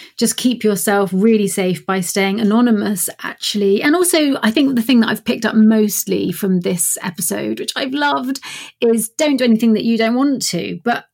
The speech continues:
if you are up for it, if you've listened to this episode and like, "Right, I'm gonna, I'm gonna give this a go," Kate, can you give our listeners your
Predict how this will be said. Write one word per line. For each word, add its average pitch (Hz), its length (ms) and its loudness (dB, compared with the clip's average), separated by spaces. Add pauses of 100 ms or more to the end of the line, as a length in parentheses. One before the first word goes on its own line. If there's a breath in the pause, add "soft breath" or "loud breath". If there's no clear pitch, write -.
(120)
if 349 240 0
you 311 200 4
are 277 260 2
up - 160 -6
for 196 260 -6
it, 233 260 -4 (200)
if 254 200 0
you've 269 160 4
listened 262 280 2
to - 40 -10
this 226 140 0
episode 214 380 2
and 202 100 2
like, 202 220 -2
"Right, 214 460 -2 (380 loud breath)
I'm 214 200 2
gonna, 208 340 2
I'm 214 140 2
gonna 214 160 4
give 202 120 0
this 208 140 0
a 220 60 -4
go," 190 260 0
Kate, 190 500 -2 (460 loud breath)
can 330 240 4
you 311 80 2
give 262 160 0
our 220 140 0
listeners 190 520 -2
your 202 440 0